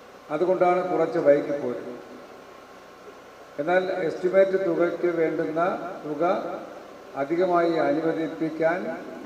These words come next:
നല്ല പരിശ്രമം നടത്തി അത് യാഥാർത്ഥ്യമായത് രണ്ടായിരത്തി ഇരുപത്തിരണ്ടിലാണ്. അങ്ങനെയാണ് രണ്ടായിരത്തി ഇരുപത്തിരണ്ട് ഇരുപത്തിമൂന്നിലെ പദ്ധതിക്കകത്ത്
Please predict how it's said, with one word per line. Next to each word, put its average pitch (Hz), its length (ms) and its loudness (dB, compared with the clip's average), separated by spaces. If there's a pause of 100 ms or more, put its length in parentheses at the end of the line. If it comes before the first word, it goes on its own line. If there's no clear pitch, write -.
(720)
നല്ല 175 240 4 (100)
പരിശ്രമം 165 520 0
നടത്തി 147 420 2 (920)
അത് 147 100 0 (160)
യാഥാർത്ഥ്യമായത് 147 920 2 (1160)
രണ്ടായിരത്തി 160 600 2
ഇരുപത്തിരണ്ടിലാണ്. 139 840 -4 (1080)
അങ്ങനെയാണ് 151 420 -4
രണ്ടായിരത്തി 160 520 2
ഇരുപത്തിരണ്ട് 151 560 0
ഇരുപത്തിമൂന്നിലെ 151 800 0 (140)
പദ്ധതിക്കകത്ത് 139 840 -4